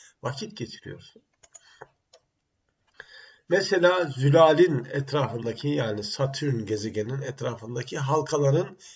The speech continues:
keyfiyeti nasıldır? Nitelikleri, özellikleri nasıldır? Ve Amerika tavukları ne kadardır gibi kıymetsiz şeylerle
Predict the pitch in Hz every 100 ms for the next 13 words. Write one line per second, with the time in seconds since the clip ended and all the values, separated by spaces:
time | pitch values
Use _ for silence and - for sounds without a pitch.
0 | _ _ - 185 156 120 151 139 180 143
1 | 123 104 101 117 135 139 120 - 135 139
2 | 127 113 - 151 151 135 - 104 - -
3 | _ _ - - - _ 123 - 151 156
4 | 214 208 175 156 156 143 151 165 165 175
5 | 165 151 117 107 98 110 117 170 180 -
6 | _ _ - - 151 147 139 - 165 -
7 | 120 104 107 117 170 165